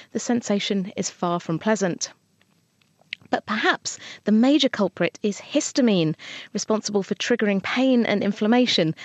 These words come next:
as well as allergic reactions. That's why people take antihistamines for allergy-related symptoms such as skin rashes, wheezing and snuffling. So this is probably one of the prime reasons that nettle stings quickly redden, itch and swell.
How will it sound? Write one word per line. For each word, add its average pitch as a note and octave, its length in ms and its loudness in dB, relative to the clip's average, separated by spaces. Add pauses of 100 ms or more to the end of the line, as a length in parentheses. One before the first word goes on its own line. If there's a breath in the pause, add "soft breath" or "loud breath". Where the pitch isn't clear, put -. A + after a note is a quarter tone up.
(160 loud breath)
as - 120 -4
well C4+ 140 2
as C#4+ 140 -2
allergic F#3+ 400 2
reactions. F3 600 0 (540 loud breath)
That's - 200 -4
why F#4 100 2
people D4 280 0
take G#3 300 -2 (140)
antihistamines F#3 1080 0
for - 180 -6
allergy-related F3+ 800 0
symptoms D#3+ 480 -4
such - 240 -6
as F#3 100 -4
skin A#3 380 2
rashes, G3 500 0 (260 loud breath)
wheezing F#3 600 2
and D#3+ 140 -4
snuffling. F3 520 0 (520 loud breath)
So D#4+ 120 -2
this A4 180 -2
is F4 80 -2
probably C#4+ 380 -2
one A#3 160 2
of A3+ 60 0
the A3+ 60 -6
prime C4+ 600 2
reasons G#3+ 480 2
that - 140 -6
nettle A#3 300 2
stings E3 360 -2
quickly - 400 -4
redden, G3+ 540 2 (280 loud breath)
itch - 460 0
and - 140 -2
swell. F#3 520 2